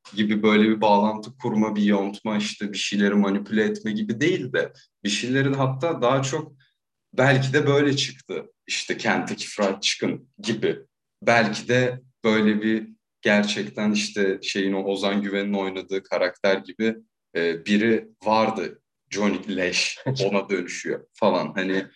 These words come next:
Speaker 1: o belki deleri yaratması bence çok etkili oluyor. Çünkü sen ne istersen artık onu düşünebilirsin. Ya tamam, ataerkil yaklaşıyor Suzan'a. İşte sahneye giriyor, "Adam geldi, destur." yapıyor.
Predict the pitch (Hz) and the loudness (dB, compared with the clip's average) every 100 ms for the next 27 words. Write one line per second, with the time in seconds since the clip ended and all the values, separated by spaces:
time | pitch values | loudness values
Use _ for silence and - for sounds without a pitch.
0 | _ - 107 127 160 - - 156 160 156 | _ 0 4 4 4 2 -2 0 2 2
1 | 170 143 139 139 - 135 - 170 135 104 | 2 2 0 -4 -8 -6 -4 -2 0 0
2 | 90 - - _ _ - 110 87 78 - | 0 -4 -8 _ _ -8 -4 -4 -4 -8
3 | 87 80 71 69 60 - 135 135 160 180 | -6 -4 -4 -6 -12 -6 -2 0 0 4
4 | 214 214 - 120 113 170 147 120 - 117 | 4 4 0 -4 -2 -4 -2 -4 -4 -2
5 | 107 104 - 101 90 - - - _ - | 0 0 -2 -6 -4 -8 -8 -14 _ -20
6 | _ 85 - 143 139 127 131 151 151 190 | _ -8 -4 0 4 4 4 4 2 2
7 | 170 139 - 104 101 90 - 90 85 123 | 2 0 0 -6 -4 -8 -6 -2 0 0
8 | - - - _ - - 101 104 123 107 | -2 -6 -16 _ -14 0 2 2 2 2
9 | 107 127 135 113 107 123 - - 107 123 | 4 4 6 6 6 4 2 0 2 4
10 | 123 110 104 85 85 92 - 104 104 - | 4 2 2 0 0 -8 0 2 2 0
11 | - 123 95 - 92 - 92 90 160 - | -2 -2 -2 -6 -8 -8 -6 -2 -2 -4